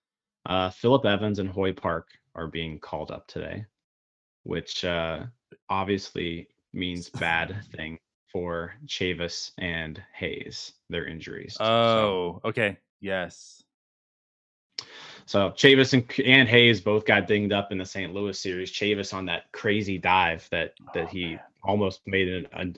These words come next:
Speaker 1: an unbelievable catch on, but messed up his shoulder. So it sounds like he's gonna be heading to the I L, and then Hayes, um, contusion on his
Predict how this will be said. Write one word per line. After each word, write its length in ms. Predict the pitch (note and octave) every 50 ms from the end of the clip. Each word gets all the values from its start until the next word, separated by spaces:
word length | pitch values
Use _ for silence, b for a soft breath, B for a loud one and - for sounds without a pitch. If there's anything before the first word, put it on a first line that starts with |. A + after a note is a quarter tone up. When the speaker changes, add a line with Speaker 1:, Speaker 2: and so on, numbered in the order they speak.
| _
Speaker 1:
an 380 | - F#2 F#2 - F#2 F#2 F2 - -
unbelievable 600 | - G2 G#2 G#2 G2 F#2+ F#2 F#2 F#2 F2+ E2+ F2
catch 320 | - - - G2 F#2 - -
on, 220 | E2 E2 D#2+ E2
but 240 | - F2+ F2 - - _ _ -
messed 260 | A2+ A#2+ A#2+ - C3
up 140 | A2+ - -
his 120 | G2 F2+
shoulder. 640 | - - - A2 G#2+ G#2+ G#2 G#2+ G#2 G#2 G2+ G2+ _ _ _ _ _ _ _ _
So 180 | - - F#2 F#2
it 60 | F#2
sounds 260 | - - A2 A2+ G#2+
like 140 | G#2+ G2+ G2
he's 180 | - A#2 G#2+ G#2+
gonna 160 | A2 G#2+ G#2
be 160 | G2+ G#2 G#2
heading 240 | F#2+ G#2 G2+ G#2+ G2+
to 80 | G#2 G2
the 120 | G2+ G2
I 260 | - G2+ G2 G2+ G2+
L, 320 | G2+ G#2 G2+ G2+ G2+ - -
and 140 | - F#2
then 140 | F#2 F2+ F#2
Hayes, 720 | F#2 F#2 G2 G2+ G#2 G#2 G2 F#2+ F#2 F#2 F2+ - - - _ _ -
um, 400 | - E2+ E2+ E2+ E2+ E2+ E2+ E2 - _ _ _ _ -
contusion 500 | - - F#2 - - G#2+ G#2 F#2 F#2+ F#2+
on 120 | F2+ F2+
his 280 | F2 F2 F2 E2+ E2 -